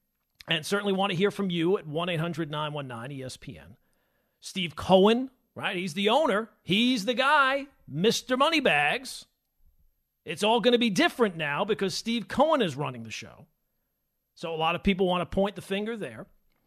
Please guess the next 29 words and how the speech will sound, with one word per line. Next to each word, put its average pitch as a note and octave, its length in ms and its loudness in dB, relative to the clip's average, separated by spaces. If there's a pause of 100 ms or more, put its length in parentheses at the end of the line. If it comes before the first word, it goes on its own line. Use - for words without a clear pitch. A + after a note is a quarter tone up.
(600)
People E3 260 -6
pointing G3 320 -4
the F#3+ 80 -4
finger G#3 320 -2
at G#3 100 -2
Buck - 200 0
Showalter, G3 680 2
and, D3+ 140 -8 (180)
and C3 140 -16
how G3 180 2
could F#3+ 180 -4
you D#3+ 120 -4
not A3 240 4
after E3+ 260 -4
some F#3 220 -6
of E3+ 40 -6
the D3+ 60 -8
comments G3 460 -2
that E3 120 -8
he D3+ 60 -6
made, D#3 420 -6
uh, D3 140 -4
after D#3+ 500 -4
the, C#3 240 -6
the, C3 200 -10
the A#2+ 100 -12
Braves F3+ 380 -4
series? B2+ 420 -10
It C#3 60 -14